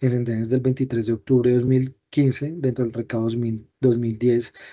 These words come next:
cero cero cuarenta y nueve, cero cero uno, y el primero de julio de dos mil ocho con radicado dos mil uno, cero sesenta y dos noventa y uno, cero uno.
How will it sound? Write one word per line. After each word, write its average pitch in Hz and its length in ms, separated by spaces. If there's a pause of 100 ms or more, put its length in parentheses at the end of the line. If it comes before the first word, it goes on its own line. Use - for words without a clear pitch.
cero 127 240
cero 117 180
cuarenta 127 280
y - 20
nueve, 110 220
cero 120 200
cero 131 280
uno, 131 300
y 139 60
el 135 100
primero 123 280
de 127 60
julio 123 160
de 120 40
dos 120 60
mil 123 100
ocho 135 220
con 135 120
radicado 127 440 (340)
dos 131 140
mil 127 220
uno, 127 180
cero 131 400
sesenta 131 400
y 131 60
dos 127 160
noventa 131 280
y 131 80
uno, 123 140
cero 131 240
uno. 131 220